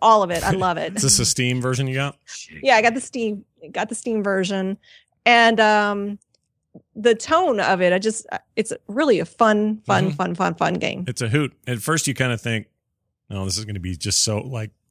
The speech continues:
Speaker 2: stereotypic Mexican wrestler story," <clears throat> and it kind of is, but they do it so lovingly
Speaker 1: Yes.
Speaker 2: It never is
Speaker 1: Yeah.
Speaker 2: offensive. It always feels right. It feels
Speaker 1: I
Speaker 2: like a
Speaker 1: love it.
Speaker 2: fantasy world you'd wanna live in.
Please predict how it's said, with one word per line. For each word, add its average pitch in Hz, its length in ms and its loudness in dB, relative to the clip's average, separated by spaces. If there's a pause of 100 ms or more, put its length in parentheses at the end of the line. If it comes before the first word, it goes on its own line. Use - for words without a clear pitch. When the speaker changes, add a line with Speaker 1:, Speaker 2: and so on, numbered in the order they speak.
(640)
Speaker 2:
stereotypic 107 760 -2
Mexican 101 460 -6
wrestler 95 300 -4
story," 113 440 -6 (300)
<clears throat> - 280 -20
and 160 380 0
it 127 80 -2
kind 135 220 0
of 104 100 -2
is, 127 320 0
but 104 560 -2 (760)
they 120 100 0
do 131 240 0
it 151 120 -4
so - 240 0
lovingly 131 760 -2 (260)
Speaker 1:
Yes. 233 340 4
Speaker 2:
It 131 120 0
never 156 280 2
is 139 100 4
Speaker 1:
Yeah. 123 80 4
Speaker 2:
offensive. 101 420 0
It - 120 -10
always 127 300 -2
feels 117 520 -2 (280)
right. 107 440 -2 (180)
It 117 100 -8
feels 143 160 -2
Speaker 1:
I - 40 4
Speaker 2:
like 202 60 2
a 208 40 6
Speaker 1:
love 202 100 6
it. - 40 6
Speaker 2:
fantasy 135 260 2
world 113 240 -2
you'd 104 120 -4
wanna 104 200 -4
live 95 160 -4
in. 87 200 -8